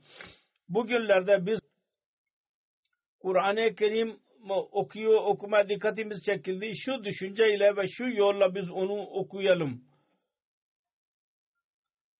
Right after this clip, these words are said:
Sonra Hazreti Mesih Maud Aleyhisselatü Vesselam şöyle buyuruyor. "Siz uyanık olun ve Allah-u Teala'nın talimatla ve Kur'an-ı Kerim'in hidayetine,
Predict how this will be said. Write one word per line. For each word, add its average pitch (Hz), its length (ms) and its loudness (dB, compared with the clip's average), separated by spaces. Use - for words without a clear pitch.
Sonra 196 380 2
Hazreti 214 380 2
Mesih 208 320 0
Maud 233 200 0
Aleyhisselatü 208 500 4
Vesselam 202 480 2
şöyle 226 340 4
buyuruyor. 185 540 2
"Siz 240 400 -6
uyanık 208 460 2
olun 175 400 0
ve 196 120 2
Allah-u 208 280 2
Teala'nın 202 480 2
talimatla 202 760 2
ve 202 140 -2
Kur'an-ı 202 380 2
Kerim'in 202 320 -4
hidayetine, 196 680 2